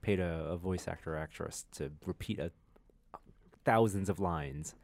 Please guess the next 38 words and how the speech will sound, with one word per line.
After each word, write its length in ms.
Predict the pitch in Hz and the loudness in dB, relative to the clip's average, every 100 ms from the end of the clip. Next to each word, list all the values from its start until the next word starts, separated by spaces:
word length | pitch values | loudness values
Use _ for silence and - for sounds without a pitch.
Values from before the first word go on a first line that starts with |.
| - - - | -20 -20 -12
and 160 | 90 85 | -6 -6
stitch 260 | - 98 - | -2 -2 -2
'em 120 | 78 | -4
together. 420 | 85 67 62 - - _ _ - - - - | -4 -4 -6 -10 -14 _ _ -20 -20 -20 -4
Um, 400 | 117 117 101 87 - - - - _ - - - - _ _ - _ _ _ - - | 6 6 6 2 -8 -20 -20 -20 _ -20 -20 -20 -20 _ _ -20 _ _ _ -16 10
Photokina. 520 | 151 147 131 104 73 - _ _ - _ - - _ | 10 12 8 4 2 -6 _ _ -20 _ -20 -20 _
That's 220 | 110 117 - | 4 4 6
the 80 | |
big 180 | 107 107 | 6 4
camera 340 | - 107 104 90 | 6 4 6 4
event 280 | 90 87 - | 2 -2 0
happening 320 | 92 87 85 | -2 0 0
this 200 | 78 - | -2 -2
week. 140 | 73 71 | -2 0
And 60 | 85 | 0
I 40 | |
think 120 | 95 | 2
a 40 | 98 | 2
lot 460 | 98 101 101 107 | 4 6 8 8
of 80 | 104 | 6
the 60 | 95 | 2
technology 640 | 95 92 90 87 85 80 82 | 2 2 2 0 -2 -4 -4
news 300 | 85 80 76 | -4 -4 -4
out 160 | 78 | -6
this 160 | 80 - | -8 -6
week 200 | 76 - | -6 -4
is 160 | 73 87 | -6 -4
out 200 | 90 90 | -4 -6
from 140 | 85 | -8
Photokina. 400 | 78 78 76 - | -8 -6 -8 -10
So 120 | - | 0
let's 120 | 104 - | 0 10
go 140 | 131 | 10
through 160 | - 113 | 10 4
some 140 | 101 | 2
of 60 | 85 | 0
the 80 | 76 | -2
highlights. 460 | 73 50 - - | -2 -4 -6 -12